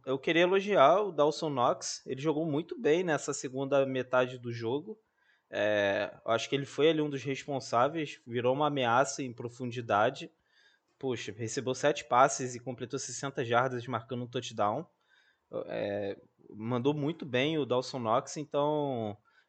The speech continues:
eu a-, eu acho que ele e o, o Stefon Diggs foram os grandes responsáveis por essa retomada. O, o Josh Allen jogou muito bem nessa segunda parte, mas eu acho que os dois foram ali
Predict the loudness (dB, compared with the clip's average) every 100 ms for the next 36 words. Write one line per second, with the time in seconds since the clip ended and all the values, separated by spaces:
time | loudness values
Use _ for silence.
0 | 2 4 6 6 6 6 -2 0 2 0
1 | 2 4 4 2 -4 -4 -4 -2 -2 -2
2 | -2 0 -2 -4 -4 0 0 0 -6 -4
3 | -6 -8 -20 -20 _ _ _ _ 0 2
4 | 2 0 -2 -4 -2 -2 -2 -6 -4 -6
5 | 0 4 4 2 -10 -14 _ _ _ -2
6 | -2 0 -4 -2 0 2 2 0 -10 _
7 | _ _ _ -8 -6 -4 -4 -6 -4 2
8 | 4 6 4 4 0 0 0 -4 -6 0
9 | 2 2 -2 -6 -12 -8 -4 -4 2 0
10 | 0 -4 -4 0 -2 -2 -8 -10 -4 -4
11 | -4 -8 -4 -2 -2 -2